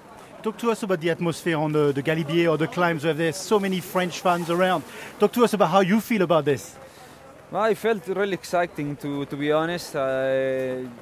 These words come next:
Speaker 2: you know, this is Le Tour, this is, uh, the, the Alps, the last stages, and I am there playing the Tour.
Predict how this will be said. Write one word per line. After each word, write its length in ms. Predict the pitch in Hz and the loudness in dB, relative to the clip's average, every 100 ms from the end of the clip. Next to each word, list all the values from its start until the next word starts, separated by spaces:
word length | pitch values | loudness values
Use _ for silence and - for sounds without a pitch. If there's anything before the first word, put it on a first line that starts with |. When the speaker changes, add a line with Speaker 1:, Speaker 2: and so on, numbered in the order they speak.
| - - 113 120 | -20 -18 -14 -10
Speaker 2:
you 80 | 147 | -6
know, 160 | 156 | -4
this 200 | 151 160 | -6 -8
is 140 | 165 156 | -8 -6
Le 120 | 156 | -6
Tour, 380 | - 180 185 175 | -4 -2 -2 -2
this 240 | 151 139 | -6 -10
is, 200 | 151 - | -10 -6
uh, 380 | 156 147 147 147 | -4 -2 -4 -4
the, 420 | 143 143 139 139 131 - - - - - - | -6 -6 -4 -4 -6 -12 -20 -20 -20 -18 -6
the 140 | 151 | 2
Alps, 480 | 151 165 180 - - | 4 4 4 -2 -6
the 320 | - 143 143 | -2 0 0
last 260 | 147 151 151 | 0 -2 -4
stages, 520 | - 156 160 156 151 | -2 0 0 -2 -2
and 300 | 156 143 139 | -4 -4 -4
I 80 | 139 | -4
am 300 | 143 143 127 120 131 - - - - - - - - - - 135 | -4 -6 -10 -16 -18 -20 -20 -20 -20 -20 -18 -18 -18 -16 -12 -2
there 400 | 147 156 156 147 | 2 4 4 0
playing 480 | 151 151 151 156 | -2 -2 -2 -4
the 100 | 147 | -4
Tour. 360 | 151 160 175 | -4 -2 -2